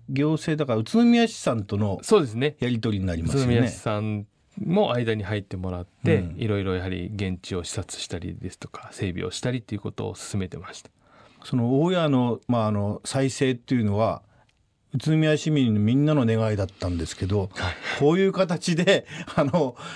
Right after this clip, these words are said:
Speaker 1: あの、坂口さん一派の手でですね、
Speaker 2: はい。
Speaker 1: こうなったのはなんかとても、私も嬉しいです。
Speaker 2: <laughs> そうですね。
Speaker 1: はい。
Speaker 2: 我々も本当に最近の、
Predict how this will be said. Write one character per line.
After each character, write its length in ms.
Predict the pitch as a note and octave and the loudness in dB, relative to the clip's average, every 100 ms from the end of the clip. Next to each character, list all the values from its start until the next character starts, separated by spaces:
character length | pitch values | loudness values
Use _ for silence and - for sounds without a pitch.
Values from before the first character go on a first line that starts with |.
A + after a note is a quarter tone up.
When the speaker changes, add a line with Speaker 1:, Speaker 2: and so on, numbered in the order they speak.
| - B2 | -12 -4
Speaker 1:
あ 120 | A#2 | -2
の、 880 | A#2 A#2 A2+ A2+ A2+ A2+ A2+ A2+ - | 0 2 2 2 0 0 0 -2 -4
坂 320 | - D3 D#3+ | -4 0 0
口 60 | D3+ | 0
さ 200 | - D3 | 0 2
ん 80 | C#3 | 2
一 60 | |
派 200 | B2 C3 | 2 0
の 120 | F#2+ F2+ | -2 -2
手 100 | G2+ | -4
で 140 | E2 | -4
で 100 | - | -6
す 160 | - A#2 | -4 -2
ね、 80 | |
Speaker 2:
は 60 | A#2+ | -2
い。 20 | G3+ | -6
Speaker 1:
こ 180 | - C3 | -2 2
う 40 | |
な 120 | B2+ B2+ | 2 2
っ 80 | |
た 120 | - G2+ | -2 -2
の 80 | |
は 80 | F#2+ | -2
な 100 | F#2 | -4
ん 60 | F#2+ | -4
か 120 | F#2 | -4
と 160 | - G#2+ | -4 -2
て 100 | A#2 | 2
も、 380 | A2+ A2 - _ _ - - | 2 2 -2 _ _ -18 -6
私 320 | G#2 G#2+ A2 | -2 0 0
も 120 | B2 | 2
嬉 220 | A#2 C#3+ - | 2 2 2
し 80 | |
い 20 | C#3 | 2
で 60 | |
す。 300 | A2 - D3 E3+ C#3+ - - - | 2 0 0 0 -2 -4 -20 -18
Speaker 2:
<laughs> 440 | - - - - - | -16 -16 -18 -20 -8
そ 200 | B2 G#2+ | -2 -2
う 20 | |
で 60 | F2 | -2
す 100 | G#2+ | 0
ね。 140 | A2+ | 2
Speaker 1:
は 160 | A#2 A#2+ | 2 2
い。 40 | |
Speaker 2:
我 180 | C3 C3 | 0 -2
々 160 | C3+ | -2
も 320 | C#3 C3+ C3+ C3 | 0 0 0 0
本 140 | C#3 | -2
当 100 | D3+ | 0
に 120 | D3+ | 0
最 240 | C3 D3 C#3 | 0 -2 -2
近 300 | C#3 C#3 C#3 | -2 0 0
の、 380 | C#3 C#3 B2+ | 0 0 -4